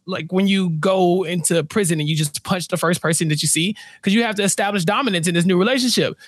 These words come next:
Ultimately, he gets some, uh, some really cool advice, Rob. I was, I like the scene because he, he can't figure out how to get them to let go of the pistachios. And somebody suggests, "Well, just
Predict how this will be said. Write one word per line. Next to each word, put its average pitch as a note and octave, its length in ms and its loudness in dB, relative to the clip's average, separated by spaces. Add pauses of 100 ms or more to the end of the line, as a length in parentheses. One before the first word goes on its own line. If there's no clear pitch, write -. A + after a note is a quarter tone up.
(380)
Ultimately, A#3 680 2 (800)
he C4+ 160 2
gets D#4+ 260 -2
some, A4 200 2
uh, G#3 340 0
some G#3+ 200 0
really D4 180 2
cool B3+ 220 0
advice, E3 360 -2
Rob. D#3 220 0
I B3 120 0
was, C#4+ 220 -2
I A3+ 100 0
like A#3+ 240 -4
the G4 100 0
scene G3 420 -2
because E3 480 -2 (720)
he, A#3 220 0
he G3+ 240 0
can't C4 260 -2
figure C#4 220 0
out A#3 180 0
how G3 140 0
to G3+ 80 -2
get G3+ 160 -2
them G#3 140 -4
to G3 80 0
let F3+ 280 -2
go D#3 420 0 (280)
of E3 480 2
the F3 80 2
pistachios. F3+ 680 0
And F3 80 0
somebody D#4 320 0
suggests, F3+ 460 0 (300)
"Well, C#4+ 100 -2
just D4+ 160 0